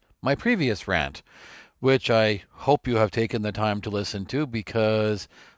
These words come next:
I gotta say, I, even I, even I say with complete bias, that was good. <laughs> I'm quite proud of that one. So give it a listen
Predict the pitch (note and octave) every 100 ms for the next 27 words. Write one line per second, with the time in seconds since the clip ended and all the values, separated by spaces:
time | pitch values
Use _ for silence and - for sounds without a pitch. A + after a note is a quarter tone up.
0 | - B2 A#2+ A2 G#2+ - G#2 G2+ G#2+ -
1 | C3 A#2+ A2+ E2+ - - C#3 C3 A#2 A2
2 | G#2+ G#2+ G2+ F#2+ - - G#2 - B2 F#2+
3 | G2+ G2+ F2+ F2+ - _ - D#3 A2 F#2
4 | - F#2+ E2 - - - - A2+ A2 F2
5 | - - - A2+ G#2 A2+ G2+ G#2 F#2 E2+
6 | D#2+ - E2 D#2 - - - - - B2
7 | A2+ G#2 - _ _ _ _ _ _ _
8 | _ _ _ - D3 E3 E3+ D#3 D3+ F3+